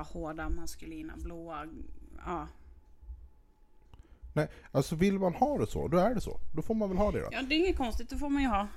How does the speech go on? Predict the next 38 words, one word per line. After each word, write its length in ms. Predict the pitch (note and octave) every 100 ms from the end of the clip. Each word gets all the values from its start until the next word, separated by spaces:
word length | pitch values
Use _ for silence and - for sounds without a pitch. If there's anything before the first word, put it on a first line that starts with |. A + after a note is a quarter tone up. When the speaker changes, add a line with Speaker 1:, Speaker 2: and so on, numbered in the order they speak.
| -
Speaker 2:
Ja. 60 | A#3+
Speaker 1:
Eh, 100 | A#3
jag 380 | A3 C4 C4+ A#3+
skulle 180 | - B3
inte 180 | G3+ A#3+
vilja 160 | B3+
ha 180 | G#3+ F#3+
det 200 | F#3 F#3
för 160 | - F#3
att 320 | F3+ - - - - - - - G3+
jag 160 | G#3
tror 300 | - G#3 F#3+
att 380 | F3+ - - - - - - - - - - - - - - - - - - - - - - -
det 60 | -
påverkar 600 | - G3 E3 G3+ G3+ C#3
barnen. 440 | B2+ B2+ C#3+ E3 - - - -
Speaker 2:
Ja, 240 | A#2+ -
alltså 200 | C#3+ -
man 100 | E3+
petar 300 | D#3+ F3 F#3
ju 80 | F3+
barnen 380 | D#3+ D#3+ A#2+ G2
i, 160 | G2 - - -
i 100 | A2+
ett 120 | -
fack 400 | - - - -
om 100 | -
man 100 | E2+
gör 160 | F2+ D2
så. 240 | - - - - - -
Det 120 | B2
det 80 | D3
kommer 260 | D#3 F3+ G#3+
ner 180 | G#3 G2
till, 320 | E2+ F#2 C#3
det 80 | D#3
är 80 | A2+
ju 260 | A2 G2